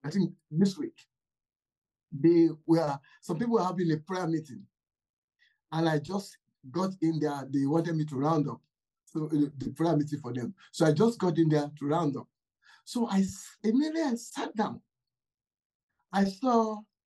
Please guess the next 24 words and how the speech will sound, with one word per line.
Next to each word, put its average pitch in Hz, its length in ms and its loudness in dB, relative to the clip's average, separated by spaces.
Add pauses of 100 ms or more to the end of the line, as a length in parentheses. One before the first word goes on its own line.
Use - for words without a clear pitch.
(720)
the 180 140 -2
pastor 226 640 -4 (480)
of 165 200 -2 (100)
this 262 480 6 (760)
other 196 260 6
person 165 540 0 (220)
on 165 140 4
the, 156 160 4 (140)
uh, 156 120 2
phone 170 240 2
is 185 160 2
not 170 160 2
even 156 200 4
in 147 60 4
the 139 80 2
U 160 140 2
K. 135 180 -6 (220)
It's 156 200 0
far 202 200 0
in 160 100 2
another 160 280 0
country. 143 420 -6 (380)
I 202 100 0
saw 233 340 0